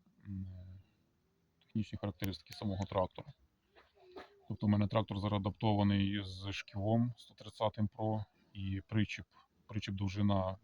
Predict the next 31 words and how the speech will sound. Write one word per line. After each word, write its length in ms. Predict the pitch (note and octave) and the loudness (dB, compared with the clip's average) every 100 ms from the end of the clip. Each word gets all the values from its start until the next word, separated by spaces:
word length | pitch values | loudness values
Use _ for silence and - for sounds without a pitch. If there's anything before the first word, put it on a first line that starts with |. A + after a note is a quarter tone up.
| _ | _
три 180 | G#2 G#2+ | 0 4
метри, 320 | A2 G#2+ G2+ | 4 2 -4
ширина 580 | - G2+ G2 G2+ G2 F#2 _ | -6 -4 0 0 0 -2 _
півтори, 540 | - F#2+ - G2+ F#2+ F2 _ _ _ _ | -6 -6 -2 0 0 -2 _ _ _ _
висота 420 | G2 - G2 G2 | -10 -8 -6 -4
там 300 | F2+ F#2 F2+ | -2 0 0
два 260 | E2+ F#2 F2+ | 0 -2 -2
десять, 360 | F2 F#2 - G2 | -2 -4 -6 -16
здається. 500 | F#2+ G2+ C3+ - - _ _ _ _ _ _ _ _ | -8 -6 -6 -12 -20 _ _ _ _ _ _ _ _
Тобто 260 | G2+ - - | -16 -12 -10
тут, 240 | - - | -10 -2
е, 20 | |
вісім 580 | G2 F#2+ F#2 G#2+ - G2 | 0 0 2 0 2 -2
кубів 300 | G2 F#2 G2 | 0 0 0
железного, 440 | F#2 G2+ G2+ G2+ | 2 0 0 0
якщо 200 | F#2+ - | -2 -4
тако 240 | F2 - G2+ | -12 -8 -8
трамбувати 800 | - F#2+ G2 G#2 G2+ G2+ F#2+ F2 | -4 -2 0 2 2 2 -2 -4
під 100 | - | -10
самий 280 | - G2 G2 | 0 2 2
верх, 380 | G2+ G#2+ F#2+ - | 2 2 0 -6
е, 40 | F#2+ F#2 F2+ F#2 | -6 -4 -4 -6
вже 180 | F2+ F#2+ | -6 -6
втрамбованої 800 | - G2 F2+ G2 F#2+ G2 F#2+ F#2 | -4 -2 0 0 0 0 0 -2
сировини 520 | - F#2+ F#2+ G2 G2+ | -6 -8 -4 0 2
буде. 320 | F2 F2+ - _ _ - - _ _ _ _ _ _ _ _ - - | 0 -8 -14 _ _ -20 -20 _ _ _ _ _ _ _ _ -20 -10
Ось, 420 | A2+ G#2 - - A2 | -4 -2 -2 -2 0
е, 560 | G#2 G2 G2 G2+ G2 - | 2 2 2 2 2 4
трактор 320 | A#2 - A2 | 2 4 2
буде 240 | G#2+ A2+ | 4 4
брати 520 | G#2+ A#2+ A2+ A#2 A2 | 6 6 6 8 8